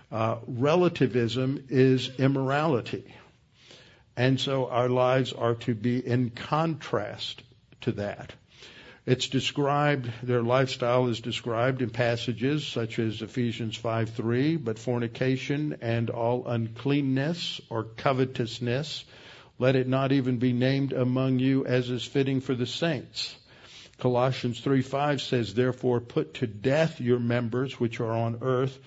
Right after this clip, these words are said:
fornication, uncleanness, passion, evil desire, and covetousness, which is idolatry."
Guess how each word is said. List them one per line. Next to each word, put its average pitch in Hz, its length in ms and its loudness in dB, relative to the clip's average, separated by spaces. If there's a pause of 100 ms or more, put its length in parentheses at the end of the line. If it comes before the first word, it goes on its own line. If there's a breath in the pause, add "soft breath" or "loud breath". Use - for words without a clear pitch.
(400 loud breath)
fornication, 135 920 2
uncleanness, 127 920 0
passion, 127 760 -2
evil 139 320 2
desire, 120 640 -2
and 117 340 -4
covetousness, 123 920 -4
which 117 260 -4
is 117 440 -2
idolatry." 117 800 -2